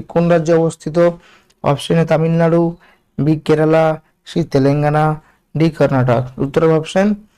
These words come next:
সি, তেলেঙ্গানা রাজ্যে রামাপ্পা টেম্পল অবস্থিত, যেটি ইউনেস্কো দ্বারা ঊনচল্লিশতম ওয়ার্ল্ড হেরিটেজ তালিকায় অন্তর্ভুক্ত করা হয়েছে।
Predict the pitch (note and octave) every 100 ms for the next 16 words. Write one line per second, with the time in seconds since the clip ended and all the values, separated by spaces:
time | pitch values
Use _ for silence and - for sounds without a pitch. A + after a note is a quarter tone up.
0 | _ _ - - D#3+ B2 C3 D3+ E3 E3+
1 | E3+ D#3+ D#3+ D#3 G3+ G#3 _ - _ _
2 | C3+ D3 D#3+ - G3 E3+ - D#3 D#3 D#3+
3 | F#3 F#3+ - D3+ D3 D#3+ F3 F#3+ - _
4 | _ - C#3+ D#3+ D#3 D#3 D#3 - D#3 D#3
5 | E3 D#3+ D#3+ D#3 - E3+ F3 F#3 - F3
6 | E3 D3+ D3+ F3 E3 D3 D3+ E3 D3+ C#3
7 | C3+ D3+ C#3+ C#3 C3+ C3+ C#3+ D3+ D3+ D#3
8 | F#3+